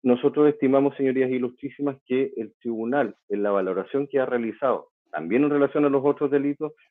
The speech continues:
de alguna manera ha elevado, ha excedido el estándar del artículo ciento cuarenta, y en esto hemos sido bastante enfáticos en distintas intervenciones. Lo que en esta etapa debemos satisfacer como intervinientes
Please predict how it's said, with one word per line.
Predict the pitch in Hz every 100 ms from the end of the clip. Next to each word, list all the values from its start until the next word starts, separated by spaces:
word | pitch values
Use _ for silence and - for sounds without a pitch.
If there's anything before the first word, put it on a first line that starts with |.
| -
de | 120
alguna | 117 139 147
manera | 131 135 139 -
ha | 120 135 139 _ _
elevado, | 120 107 98 101 165 127 104 127 _ _ _
ha | - 127
excedido | 123 - 92 95 170 233 -
el | 151 139
estándar | - 156 156 135
del | 127
artículo | 117 113 123 117
ciento | 113 120 113
cuarenta, | 104 101 -
y | 107
en |
esto | 143 151
hemos | 151 147
sido | 151 139
bastante | 127 135 135
enfáticos | 127 143 143 143
en | 131
distintas | 120 135 143 139
intervenciones. | 131 123 120 120 147 - - _ - _
Lo | 104 110
que | 117
en | 117
esta | 175 190 -
etapa | 143 139 175 151 87 - _ _ -
debemos | 98 107 104 139 160 160
satisfacer | 151 131 123 107 - 147
como | 131 113
intervinientes | 101 101 98 120 160 139 - 151